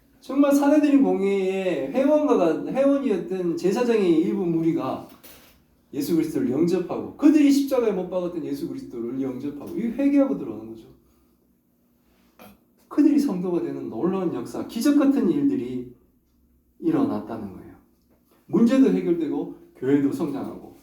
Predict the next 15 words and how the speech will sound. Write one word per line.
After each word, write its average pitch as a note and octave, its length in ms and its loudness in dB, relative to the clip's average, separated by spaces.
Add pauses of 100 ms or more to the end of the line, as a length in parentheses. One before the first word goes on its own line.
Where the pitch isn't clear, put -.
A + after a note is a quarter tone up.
영혼도 C#3 400 0
구원하는, A3 720 2 (1120)
오히려 C#4 280 6
문제점이었던 A#3+ 920 4
것을 C#3+ 360 -8
통해 C3 280 -12
뭡니까? F#2 420 -16 (220)
더 A#3 300 4
선하게 C#4 800 2 (1200)
바꿨죠. - 480 0
지금 - 320 -12 (1200)
문제가 C#4 380 4
문제인 C#4+ 480 4
그대로 F#3+ 400 4
막 - 340 0